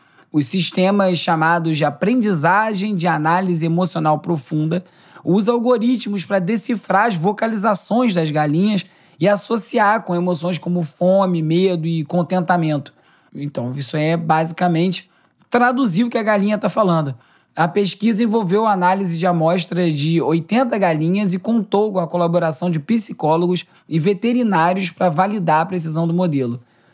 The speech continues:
Os pesquisadores veem isso como um passo significativo não só pro bem-estar animal,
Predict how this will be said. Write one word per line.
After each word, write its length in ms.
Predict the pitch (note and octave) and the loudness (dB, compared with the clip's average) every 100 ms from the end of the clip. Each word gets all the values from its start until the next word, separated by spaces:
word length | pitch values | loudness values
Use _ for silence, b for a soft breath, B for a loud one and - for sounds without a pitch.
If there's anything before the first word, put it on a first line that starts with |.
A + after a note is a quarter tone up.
| - | -6
Os 120 | B2 | -2
pesquisadores 760 | F3+ D#3+ E3+ G3+ F3 E3 F#3 | 0 0 2 2 2 0 0
veem 220 | F3+ G3 F3 | 0 0 0
isso 140 | F3 | 0
como 160 | G3+ G#3 | -2 -2
um 60 | |
passo 340 | F#3 F3 F#3 D#3+ | 2 0 0 -4
significativo 920 | - B3 C4+ A3 A3 F3 - G3 F3+ | 0 2 2 0 0 0 0 0 2
não 180 | G3+ B3+ | 2 0
só 200 | - A3 | 0 0
pro 140 | G#3 | 0
bem-estar 520 | E3+ F3 G#3 - E3 | -2 0 0 0 0
animal, 540 | E3 F3+ F3 D#3+ F#3 | 2 2 2 2 0